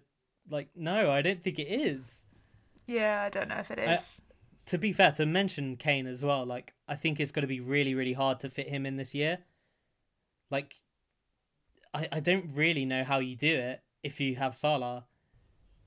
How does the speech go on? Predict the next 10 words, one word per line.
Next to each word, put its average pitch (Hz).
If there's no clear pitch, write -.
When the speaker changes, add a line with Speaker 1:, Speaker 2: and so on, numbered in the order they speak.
Speaker 1:
without 143
Speaker 2:
Yeah. 208
Speaker 1:
severely 131
hamstringing 139
the 127
rest 127
of 131
your 131
team, 135
because 123